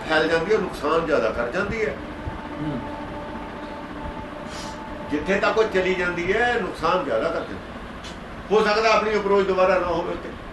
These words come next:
Speaker 1: ਉਹਦੇ ਕੋਲ ਤਾਂ ਉਹ ਰਹਿ ਗਈ ਉਹ ਗੱਲ, ਹੋਈ ਗਈ ਗੱਲ। ਸਾਵਧਾਨੀ ਵਰਤਣ ਦੀ ਇੱਥੇ ਗੱਲ ਸੀ, ਪਰ ਉਹ ਤੋਂ ਬਾਅਦ ਇਹ ਤਾਂ ਪਲਾਨਡ ਪ੍ਰੋਗਰਾਮ ਨਾ ਕੀਤਾ ਨਾ ਉਹਨਾਂ ਨੇ ਗੰਧਲਾ ਕਰਨ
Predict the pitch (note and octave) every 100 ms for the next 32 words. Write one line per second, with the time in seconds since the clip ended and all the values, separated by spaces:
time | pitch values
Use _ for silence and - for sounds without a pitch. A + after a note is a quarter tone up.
0 | - G3+ A#3 G#3+ G#3 G#3 G3 E3+ F3+ D#3
1 | - - A#2+ A#2 A#2+ G#2 G2 F2+ - -
2 | - A2 G2 - - - - - - -
3 | - - - - - - - G3 A#3 A#3+
4 | F3 F3 D#3+ - C#3 A#2+ - - A#2 A2+
5 | - G2 F#2+ - - - - - - -
6 | - - - - - - C#3 D3+ D#3+ D3+
7 | D3+ F3 D3+ - - - - - - -
8 | - - - - - - - - - -
9 | - - - - - - - - - -
10 | - D3+ D#3+ D#3 E3+ G3+ G3+ G#3 G3+ G3
11 | G3 F#3+ D3 C3+ C3+ C#3 G3 G3 D#3 D3+
12 | C#3+ D#3+ D3 - - - A2+